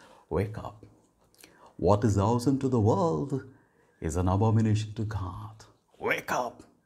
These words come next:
Wake up! Stop worrying about what others will think of me, and start concerned about what will God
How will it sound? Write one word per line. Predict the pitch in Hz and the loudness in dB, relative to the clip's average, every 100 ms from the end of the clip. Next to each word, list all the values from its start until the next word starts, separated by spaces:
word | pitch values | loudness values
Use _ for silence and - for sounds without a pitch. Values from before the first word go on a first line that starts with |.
| _ _ _ _ | _ _ _ _
Wake | 98 139 - | -6 -4 -4
up! | 143 104 - _ _ _ _ _ _ _ | -8 -10 -16 _ _ _ _ _ _ _
Stop | - - 180 - - _ _ | -2 2 2 0 -18 _ _
worrying | 120 143 196 233 220 | 2 4 2 2 0
about | 175 170 110 98 - _ _ _ _ | 0 -2 -2 -6 -16 _ _ _ _
what | 90 101 117 - - _ _ - | -6 -4 -4 -10 -20 _ _ -8
others | 98 104 123 104 - - _ _ _ | -6 -4 -4 -4 -10 -16 _ _ _
will | 87 | -6
think | 87 - 104 - | -4 -4 -4 -6
of | - | -10
me, | - 87 80 - - _ - | -10 -10 -10 -14 -20 _ -8
and | 104 - | -8 -6
start | - - - - - - - _ _ - | -8 -6 -8 -8 -16 -20 -20 _ _ -12
concerned | 107 - - 226 226 | -10 0 2 2 2
about | 190 - 143 101 - - _ _ - | 2 0 -4 -6 -10 -18 _ _ -10
what | 87 104 104 107 - - _ _ 104 | -8 -4 -6 -8 -16 -20 _ _ -6
will | 92 87 - | -4 -4 -10
God | - - - - | -10 -8 -10 -14